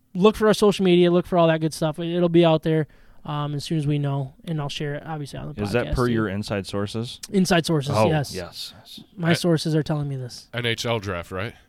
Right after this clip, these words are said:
Speaker 1: Yes, N H L draft in,
Speaker 3: Okay.
Speaker 1: in mid-June.
Speaker 2: <laughs>
Speaker 3: Can't wait.
Speaker 1: <laughs> No, the N F L, N F L draft, which is <laughs> Carrie,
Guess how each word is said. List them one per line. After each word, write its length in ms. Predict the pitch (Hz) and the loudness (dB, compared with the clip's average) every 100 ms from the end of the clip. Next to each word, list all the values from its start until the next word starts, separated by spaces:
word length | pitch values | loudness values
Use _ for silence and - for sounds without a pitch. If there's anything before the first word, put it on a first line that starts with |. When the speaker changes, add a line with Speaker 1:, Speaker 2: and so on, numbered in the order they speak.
| - | 2
Speaker 1:
Yes, 220 | 196 - | 4 4
N 100 | 220 | 4
H 140 | 202 | 6
L 80 | 208 | 6
draft 260 | 185 180 190 | 10 8 8
in, 220 | 170 185 | 2 0
Speaker 3:
Okay. 100 | 185 | 0
Speaker 1:
in 80 | 180 | 4
mid-June. 640 | 180 175 135 165 151 123 | 6 4 4 4 6 4
Speaker 2:
<laughs> 400 | 123 - 113 110 | 0 2 0 0
Speaker 3:
Can't 180 | 117 110 | -2 -4
wait. 200 | 113 101 175 | -6 -4 0
Speaker 1:
<laughs> 160 | 220 - | 6 8
No, 220 | 233 214 | 10 12
the 120 | 196 202 | 12 10
N 160 | 208 | 10
F 180 | 220 - | 8 8
L, 60 | 214 | 4
N 200 | 240 247 | 6 6
F 120 | 233 | 6
L 80 | 247 | 6
draft, 280 | 233 240 - | 10 10 10
which 200 | 220 214 | 6 8
is 260 | 202 170 - - | 6 6 -4 -18
<laughs> 160 | - - | -20 0
Carrie, 420 | 185 214 277 | 8 10 10